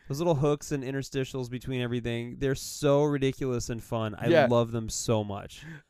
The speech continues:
Speaker 2: <laughs> I will. I, I have a fun fact about the movie that I, <laughs> that I looked up because I was doing a little bit of research for this one.
Speaker 1: Yeah.
Speaker 2: I know, I know I'm breaking character, but I had to.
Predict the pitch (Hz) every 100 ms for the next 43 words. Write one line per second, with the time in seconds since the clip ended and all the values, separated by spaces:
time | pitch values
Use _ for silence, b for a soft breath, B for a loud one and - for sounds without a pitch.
0 | - 156 - - - - 196 170 180 185
1 | 214 196 196 202 196 190 - 175 262 156
2 | 160 156 147 139 135 135 131 131 127 139
3 | 139 - 175 - - - 190 - 214 180
4 | 196 180 156 160 156 143 143 147 143 139
5 | 156 151 143 143 139 135 127 123 - 117
6 | 110 - 117 113 - 117 110 131 135 123
7 | 135 156 151 160 151 156 147 147 143 131
8 | - 120 113 117 117 123 120 107 117 107